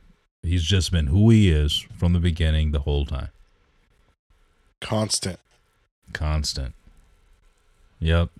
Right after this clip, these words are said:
Speaker 2: That's
Speaker 1: Dependable.
Speaker 2: cool, man.
Speaker 1: Yeah. Yeah.
Speaker 2: I don't think I've ever met your dad.
Speaker 1: Sure you have.
Speaker 2: Well, when, when would I have met him?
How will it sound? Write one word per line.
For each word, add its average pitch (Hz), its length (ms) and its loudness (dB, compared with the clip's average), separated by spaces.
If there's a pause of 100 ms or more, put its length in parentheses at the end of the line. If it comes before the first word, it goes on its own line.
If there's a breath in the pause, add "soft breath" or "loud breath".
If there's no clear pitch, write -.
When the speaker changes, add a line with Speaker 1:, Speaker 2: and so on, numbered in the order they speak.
(120)
Speaker 2:
That's - 140 -10
Speaker 1:
Dependable. 90 420 4
Speaker 2:
cool, 87 100 4
man. 92 180 -2 (1120)
Speaker 1:
Yeah. 80 480 0 (1800)
Yeah. 80 400 -4 (960)
Speaker 2:
I - 80 -2
don't 311 140 0
think 233 160 0
I've 170 120 4
ever 123 220 6
met 104 300 2
your 95 140 -4
dad. 85 420 -6 (1800)
Speaker 1:
Sure - 320 -2
you 80 160 2
have. 69 360 -4 (1080)
Speaker 2:
Well, 123 220 0
when, 139 340 2 (120)
when 143 280 2
would 151 120 8
I 143 120 12
have 101 140 4
met 120 260 2
him? 73 220 -8